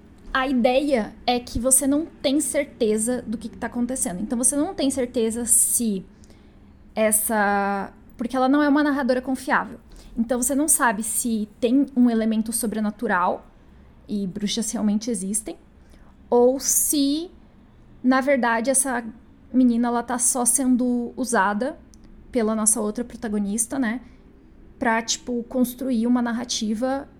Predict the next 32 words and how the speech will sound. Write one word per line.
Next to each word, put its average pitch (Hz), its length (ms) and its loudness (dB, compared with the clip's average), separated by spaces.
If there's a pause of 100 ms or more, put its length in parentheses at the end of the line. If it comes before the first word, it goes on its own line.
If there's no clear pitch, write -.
(240)
e 233 120 -4
que 233 240 -6
tudo 240 300 -6
que 262 120 -10
ela 220 280 0
tá 214 200 -6
imaginando 214 520 0
tá 226 140 -10
acontecendo 226 380 -4
só 220 200 -6
na 220 100 -2
cabeça 226 360 -4
dela 208 440 -2
e 226 120 -2
não 214 340 0 (300)
de 202 140 -4
verdade. 208 420 -2 (460)
Então, 262 600 4 (1040)
eu 269 140 6
acho 277 300 0
muito 262 520 2 (840)
louco, 202 440 -8 (220)
porque 208 580 -2
você 226 260 -4
não 214 200 0
faz 208 400 -8
ideia 202 340 -4
do 226 60 -6
que - 60 -12
tá 220 80 -10
acontecendo 202 640 -4 (500)
e 226 160 -4